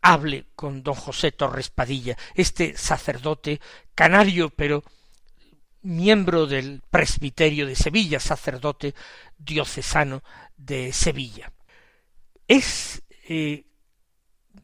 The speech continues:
Ángela de dieciséis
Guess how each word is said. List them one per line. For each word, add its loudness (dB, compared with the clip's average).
Ángela 4
de -2
dieciséis 0